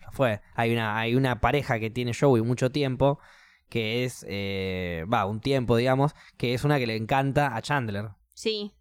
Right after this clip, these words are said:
Speaker 1: Y después cuando, y después están juntos, después cortan, se
Speaker 2: Sí,
Speaker 1: pelean
Speaker 2: sí.
Speaker 1: y después está todo bien. Joey ahí como que diciendo, "Ya fue, está con ella". Después pasa lo mismo con Ross,
Speaker 2: Sí.
Speaker 1: con la paleontóloga.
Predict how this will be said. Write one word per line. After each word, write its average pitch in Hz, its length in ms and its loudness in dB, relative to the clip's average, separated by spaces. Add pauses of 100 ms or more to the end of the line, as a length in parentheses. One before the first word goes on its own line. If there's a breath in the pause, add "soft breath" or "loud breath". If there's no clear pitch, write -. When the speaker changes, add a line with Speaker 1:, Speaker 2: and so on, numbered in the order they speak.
(240)
Speaker 1:
Y 123 100 -6
después 120 280 2
cuando, 113 460 2
y 110 40 -2
después 131 160 -2
están 127 180 2
juntos, 147 520 6
después 120 220 0
cortan, 139 560 4
se 110 100 -6
Speaker 2:
Sí, 110 80 -2
Speaker 1:
pelean 139 320 2
Speaker 2:
sí. 123 60 -2
Speaker 1:
y - 20 -2
después 117 200 0
está 117 100 0
todo 113 200 2
bien. 139 400 2
Joey 135 280 6
ahí 143 320 -2 (420 soft breath)
como 117 220 0
que 113 80 4
diciendo, 127 500 0 (280 loud breath)
"Ya 131 160 4
fue, 123 340 2 (160)
está 120 180 0
con 120 140 4
ella". 101 360 -6 (320)
Después 165 220 4
pasa 185 220 4
lo 147 80 4
mismo 180 200 4
con 120 160 2
Ross, 165 360 2 (280)
Speaker 2:
Sí. 214 300 -6
Speaker 1:
con 113 160 4
la 113 140 0
paleontóloga. 110 840 4